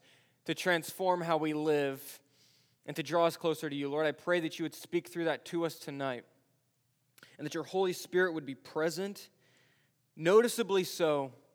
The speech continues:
that hearts that were numb were then awakened, for individuals that are jaded or angry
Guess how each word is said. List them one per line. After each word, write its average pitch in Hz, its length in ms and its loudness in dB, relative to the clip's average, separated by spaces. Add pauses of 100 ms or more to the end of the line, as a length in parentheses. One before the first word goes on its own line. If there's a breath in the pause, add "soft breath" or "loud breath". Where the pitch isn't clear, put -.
(120)
that 151 140 -2
hearts 208 480 2
that 160 320 2
were 147 340 0
numb 196 540 2 (240 loud breath)
were 160 100 0
then 170 320 2
awakened, 151 760 0 (360 loud breath)
for 165 360 2
individuals 190 920 0
that 160 360 4
are 147 320 4
jaded 175 600 6
or 151 400 2
angry 165 720 2